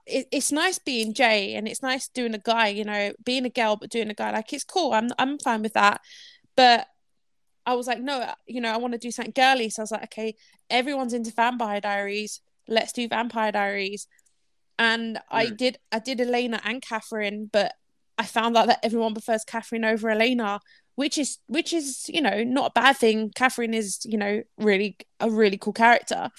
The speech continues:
Speaker 1: So I, I stuck by that, and that's what happened. And now I'm planning on to do another character very soon. So it's just kind of like you keep building and building. If things don't work out, things don't work out, but you just keep going, I guess. And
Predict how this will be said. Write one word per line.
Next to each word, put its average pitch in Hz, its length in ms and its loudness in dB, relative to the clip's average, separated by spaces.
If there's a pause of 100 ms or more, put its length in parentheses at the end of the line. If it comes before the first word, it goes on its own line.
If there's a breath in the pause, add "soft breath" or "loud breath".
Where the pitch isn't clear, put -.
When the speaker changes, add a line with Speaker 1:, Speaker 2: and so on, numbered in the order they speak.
(720 loud breath)
Speaker 1:
So - 180 6
I, 247 180 8 (140)
I 233 160 4
stuck - 440 -2
by 254 240 2
that, 196 260 -4
and 214 160 -8
that's 208 200 -10
what - 120 -14
happened. 226 440 -8
And 220 120 -6
now 214 220 -2
I'm 214 140 -4
planning 220 280 -4
on 214 120 -6
to 233 100 -8
do 214 180 2
another 233 480 2
character 208 440 -4
very 202 240 -2
soon. 208 320 -2
So 220 140 0
it's 214 220 -2
just 233 160 -4
kind 247 160 0
of 226 80 0
like 214 280 0
you 220 60 -2
keep - 240 -4
building 233 360 2
and 208 80 -4
building. 202 540 0 (840 soft breath)
If 220 140 2
things 269 280 0
don't 233 160 2
work 233 220 4
out, 226 140 0
things 226 200 -2
don't 214 180 2
work 208 260 0
out, 240 360 6 (840)
but 233 100 -6
you 226 160 -2
just 226 180 -2
keep 233 240 -2
going, 233 320 6
I 202 80 0
guess. 214 380 -4
And 214 260 -4